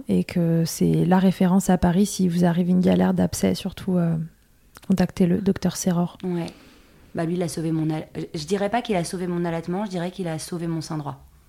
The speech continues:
Speaker 1: Ouais.
Speaker 2: Parce que je savais que le sein, l'allaitement allait continuer.
Speaker 1: Mhm.
Speaker 2: Là, je vais plus, je,
Speaker 1: Oui,
Speaker 2: voilà.
Speaker 1: là, tu savais, c'était
Speaker 2: Je savais
Speaker 1: possible.
Speaker 2: que c'était possible. Par contre, euh, je me suis dit, « Mince, allez, encore cinq jours, euh, à l'hosto, euh,
Speaker 1: Ouais.
Speaker 2: ça me saoule, en fait. »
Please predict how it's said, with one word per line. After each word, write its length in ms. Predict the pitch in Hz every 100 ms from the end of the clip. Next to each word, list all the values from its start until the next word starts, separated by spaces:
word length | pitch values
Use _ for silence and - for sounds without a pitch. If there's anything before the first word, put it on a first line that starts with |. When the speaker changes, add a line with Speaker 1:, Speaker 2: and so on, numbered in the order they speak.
| - -
Speaker 1:
Ouais. 200 | 220 175 - - -
Speaker 2:
Parce 180 | 165 -
que 160 | 170
je 180 | 160 170
savais 300 | 160 190 214
que 80 | 214
le 60 | 185
sein, 180 | - -
l'allaitement 400 | 170 165 160 185
allait 120 | 170
continuer. 440 | 147 143 - 151 - -
Speaker 1:
Mhm. 140 | 214 196
Speaker 2:
Là, 100 | 180
je 100 | 214
vais 100 | 156
plus, 320 | 151 170 165 -
je, 120 | 156
Speaker 1:
Oui, 60 | 165
Speaker 2:
voilà. 180 | 220 202
Speaker 1:
là, 60 | 196
tu 100 | -
savais, 260 | - 185 190
c'était 160 | -
Speaker 2:
Je 40 | 185
savais 120 | 185
Speaker 1:
possible. 160 | 175
Speaker 2:
que 60 | 208
c'était 200 | 196 180
possible. 440 | 170 170 - 208 220 - - - - - -
Par 180 | 160
contre, 280 | - 190 185 175
euh, 540 | 160 156 156 151 151
je 140 | 151 170
me 60 |
suis 180 | 156 -
dit, « 100 | 151
Mince, 320 | 156 151 - -
allez, 180 | 151 151
encore 260 | 139 151
cinq 240 | - 165 147
jours, 260 | - 160 151
euh, 580 | 160 165 175 _ - 165
à 40 |
l'hosto, 340 | 156 139 -
euh, 400 | 156 151 160 160
Speaker 1:
Ouais. 60 | 185
Speaker 2:
ça 160 | 165 147
me 60 |
saoule, 240 | 135 - -
en 80 | 147
fait. » 320 | - -